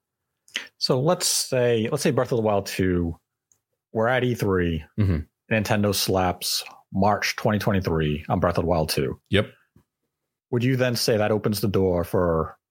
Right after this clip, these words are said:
Speaker 1: Wind Waker and Twilight Princess H D to be slotted in the second half of the year as that Zelda filler title?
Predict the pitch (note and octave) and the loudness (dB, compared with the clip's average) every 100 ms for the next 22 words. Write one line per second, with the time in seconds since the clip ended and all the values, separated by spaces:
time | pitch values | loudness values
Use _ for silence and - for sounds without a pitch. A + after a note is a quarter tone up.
0 | - G#2 F#2 F2+ E2 E2+ E2 D2+ F#2 F2 | -4 -2 2 0 2 0 -2 0 0 0
1 | E2 F2+ D#2+ - - E2+ - - A2+ G2+ | 0 -2 0 -2 -2 -2 -2 -2 0 0
2 | - E2+ - - F#2 E2+ E2+ E2 - F2+ | 0 0 2 2 2 2 0 -2 0 0
3 | E2 D#2 F2 E2 - - - - D#2+ E2 | 2 0 -2 -2 0 0 -2 -2 0 0
4 | E2 E2 D#2+ D#2+ D2+ - D#2 D#2 D#2+ E2 | -2 0 0 0 0 -2 0 0 0 0
5 | D#2+ D#2+ - F#2 F#2 F#2 F2 - B2+ G2+ | 0 0 0 2 2 2 0 -2 -2 0
6 | F2 F2+ - - - | -2 -4 -6 -6 -8